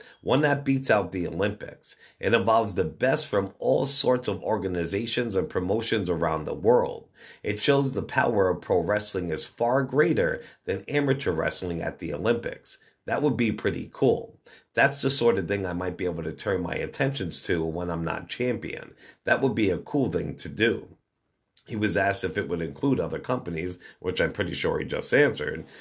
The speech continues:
but Okada said, "Right. I think we need to light a fire in pro wrestling world in general.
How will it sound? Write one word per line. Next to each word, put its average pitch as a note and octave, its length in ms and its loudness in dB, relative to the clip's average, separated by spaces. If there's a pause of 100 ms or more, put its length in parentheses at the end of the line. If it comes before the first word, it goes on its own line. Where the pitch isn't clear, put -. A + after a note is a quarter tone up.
(140)
but A2 120 2
Okada A#2 420 2
said, F2+ 440 0 (280)
"Right. - 440 -2 (400)
I C3 140 4
think D#3 220 0
we C3 100 4
need A#2 200 0
to G2 60 2
light F#2 260 2
a - 60 -2
fire F2+ 440 0
in E2+ 80 -2
pro E2+ 220 0
wrestling F2 500 0
world D#2 320 0
in E2 260 -4
general. - 580 -2